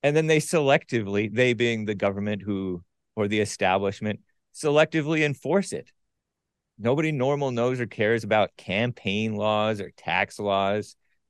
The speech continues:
Some people who might know about it might care about it, understandably. And again, we should follow these laws. I'm not, I disavow anybody breaking the law, of course.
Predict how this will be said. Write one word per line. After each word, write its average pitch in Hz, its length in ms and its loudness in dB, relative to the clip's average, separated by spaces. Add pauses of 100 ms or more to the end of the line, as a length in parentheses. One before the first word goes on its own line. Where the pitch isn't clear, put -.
(120)
Some 190 180 -2
people 190 320 2
who 170 140 2
might 160 260 4
know 143 280 4
about 143 280 4
it 135 140 2
might 127 180 0
care 127 240 2
about 123 240 2
it, 120 100 0
understandably. 107 800 -2 (540)
And 143 160 2
again, 156 280 4
we 110 100 2
should 143 240 0
follow 123 480 4
these 107 240 -2
laws. 110 480 2 (260)
I'm 101 100 -4
not, 123 220 4 (100)
I 101 120 0
disavow 131 560 4
anybody 113 340 0
breaking 107 520 0
the 92 100 -4
law, 95 240 2
of 85 120 -8
course. 107 380 -4